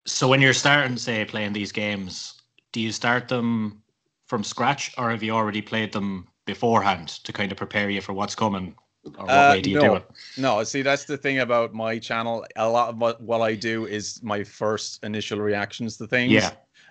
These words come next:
Speaker 2: Um, because it's what people are more inclined to watch and see. They wanna see that. They wanna see fresh perspectives on things. And I think that's important. I don't think there's really any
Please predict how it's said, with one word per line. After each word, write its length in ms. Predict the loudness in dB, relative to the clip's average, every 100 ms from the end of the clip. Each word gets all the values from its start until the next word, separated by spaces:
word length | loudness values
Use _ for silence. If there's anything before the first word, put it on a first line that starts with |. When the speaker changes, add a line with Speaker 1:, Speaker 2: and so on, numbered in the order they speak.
| -4
Speaker 2:
Um, 280 | 0 0 -2
because 280 | 0 0 0
it's 140 | -2
what 180 | 0 0
people 300 | -2 -2 -2
are 60 |
more 260 | 0 0 -2
inclined 380 | -4 -4 -6 -6
to 80 | -6
watch 360 | -2 -2 -4
and 120 | -8
see. 420 | -4 0 2 0 -4 -18 _ 0
They 120 | 2
wanna 280 | 4 4 4
see 220 | 2 4
that. 240 | 4 2
They 80 | 0
wanna 260 | -2 -2 -2
see 240 | -4 -6
fresh 480 | -4 -2 0 0 -4
perspectives 640 | -8 -6 -2 -2 -2 -4
on 160 | -4 -4
things. 400 | -2 -2 -2 -6 _ _ _ -2
And 100 | 0
I 60 |
think 160 | 2 2
that's 180 | 2 0
important. 460 | 0 0 0 -2 0
I 80 |
don't 180 | 0 0
think 160 | -2 0
there's 240 | 0 0 -8 -4
really 540 | 2 4 4 2 -2 _ _ _ _ 0
any 560 | 2 4 4 2 -2